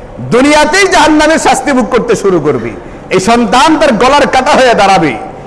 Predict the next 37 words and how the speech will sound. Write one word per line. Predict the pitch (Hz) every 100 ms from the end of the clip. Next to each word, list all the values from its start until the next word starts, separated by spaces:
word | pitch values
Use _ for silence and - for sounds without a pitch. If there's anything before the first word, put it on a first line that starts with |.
| -
এই | 156
সন্তান | - 240 220 285 285
তার | 277
বিভিন্ন | 196 208 320 294 277
রকমের | 254 254 254 233
মুসিবতের | 220 262 254 240 208
কারণ | 220 240 226
হয়ে | 226
দাঁড়াবে। | 190 202 214 285 392 - -
এটা | 220 269
কিভাবে | - 262 269 285 381 277
করতে | 311 -
হবে, | 247 233 254 381 403 - -
আল্লাহ | 208 262 269
মিয়ার | 254 262 254 254
এই | 247
ক্ষমতা | 220 240 233 233 214
জানাও | 147 208 240 302 320
আছে, | - 349 605 - - -
আল্লাহ | 233 240
মিয়ার | 233 233 226
এই | 233
ক্ষমতা | 202 220 214 208
রইয়াও | 185 185 220 196 160
গেছে। | - - 131 - - - - - - - - - - - - - - - - - -
এই | 185
জন্য | 285 349
আল্লাহ | 339 330 320
বলেন, | 320 330 294 320 - - - - - - - - - -
আল্লাহ | 165 214 233
রাসূল | 240 233 330 330
বলেন | 330 302 277
যে | 254
সন্তান | 226 240 214 311 320
একটা | 311 294
মহা | 285 269
নিয়ামত, | 277 294 320